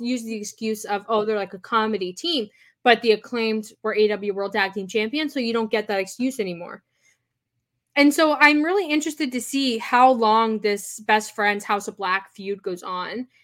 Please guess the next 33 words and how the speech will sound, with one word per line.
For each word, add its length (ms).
if 180
it 140
carries 460
them 260
into 320
Double 280
or 40
Nothing, 320
because 180
Double 240
or 40
Nothing 400
is 240
in, 260
like, 180
two, 260
little 260
less 240
than 200
two 140
months. 500
Um, 360
I 160
don't 180
think 160
they're 100
gonna 200
carry 320
it 80
that 180
long. 220
I 140
think 360